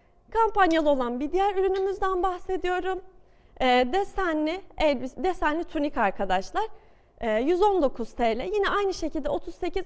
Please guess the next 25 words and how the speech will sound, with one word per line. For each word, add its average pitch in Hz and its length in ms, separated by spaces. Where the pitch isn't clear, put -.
elli 320 240
iki 330 220
bedene 254 280
kadar 415 320
bedeni 254 280
mevcut. 202 420
Hemen 320 240
hızlıca 311 380
bir 254 100
diğer 311 240
ürünlerimize 262 580
de 208 80
göz 302 220
atalım. 247 440
Bu 427 100
şekilde 320 280
bir 302 60
tunikten 269 400
bahsetmiştik 202 640
arkadaşlar. 196 640
Desenleri 240 540
ve 226 100
renkleri 220 340
şu - 180
şekilde. 175 640